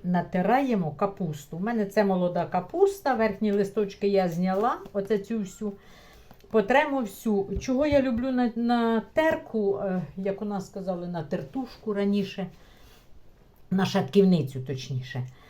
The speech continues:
Воно, получається, тоді тоненькі такі, е, тоненька капуста, її пережмеш, і вона буде ідеальна. Капуста молода, смажить не будемо. Десяток яєць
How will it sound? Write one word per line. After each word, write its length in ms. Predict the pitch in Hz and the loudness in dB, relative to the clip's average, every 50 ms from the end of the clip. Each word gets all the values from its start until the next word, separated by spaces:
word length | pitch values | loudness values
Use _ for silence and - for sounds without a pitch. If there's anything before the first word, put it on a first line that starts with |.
| - - - - - - - - | -20 -20 -20 -20 -20 -18 -6 0
Воно, 280 | 180 214 254 311 320 320 | 2 4 4 4 2 0
получається, 640 | 285 254 269 233 - 294 277 262 247 247 - 233 | 0 -2 -2 0 2 2 2 2 2 2 2 2
тоді 300 | 233 - 247 214 220 247 | 2 2 0 0 0 0
тоненькі 580 | 196 - 240 233 254 320 349 339 311 254 - 214 | 0 2 2 2 2 2 2 0 0 0 -2 -2
такі, 800 | 190 214 202 196 196 - - 208 202 196 202 196 196 190 185 - - 180 | 2 2 2 0 0 -2 -4 -2 0 2 2 2 2 0 -2 -6 -6 -6
е, 340 | 175 175 175 170 170 151 - - - - - - - - - - - _ - 202 190 | -6 -4 -2 -4 -4 -6 -6 -10 -18 -20 -20 -20 -20 -20 -20 -20 -20 _ -6 4 4
тоненька 480 | - - - 254 247 240 226 226 226 | 4 6 6 4 4 4 4 4 2
капуста, 480 | 196 - 226 - - 339 339 349 - 262 | 2 2 0 0 0 -4 -4 -2 0 0
її 160 | 240 240 240 | 0 0 0
пережмеш, 760 | - - 247 233 233 208 196 233 254 320 370 370 - - - - - | 2 2 4 6 6 6 6 4 4 4 2 0 -2 -8 -14 -8 -6
і 80 | 185 | -2
вона 220 | 190 208 233 254 233 | 0 2 4 4 4
буде 180 | 233 226 233 | 4 4 2
ідеальна. 480 | 233 220 190 196 170 151 151 147 147 147 | 2 4 2 2 2 2 0 -2 -4 -6
Капуста 440 | - 202 190 - 254 - - 254 233 | -6 -6 -4 -4 -6 -4 -2 0 0
молода, 440 | 220 214 220 214 202 247 269 285 - - - - - - | 2 2 2 2 4 2 2 2 -2 -12 -18 -20 -20 -14
смажить 640 | - - 202 208 226 262 269 254 302 302 302 - | -2 0 2 2 4 2 2 0 -4 -6 -2 0
не 280 | 202 196 202 233 269 254 | 2 2 4 4 2 2
будемо. 920 | 220 165 180 214 233 226 190 160 185 214 226 220 196 147 139 143 147 - - - - - - - - - - - - - - - - - - - | 0 -2 -2 -2 -2 -2 -2 0 2 2 2 2 2 0 -2 -4 -6 -6 -10 -20 -20 -20 -20 -20 -20 -20 -20 -20 -20 -20 -20 -20 -20 -18 -8 -4
Десяток 640 | 180 180 247 233 - - 285 285 285 - 285 - | 2 2 2 4 8 8 8 8 8 4 -2 0
яєць 760 | 269 247 269 269 262 262 294 330 370 370 - - - - - | 0 2 2 2 2 2 2 0 0 -2 -6 -12 -16 -18 -20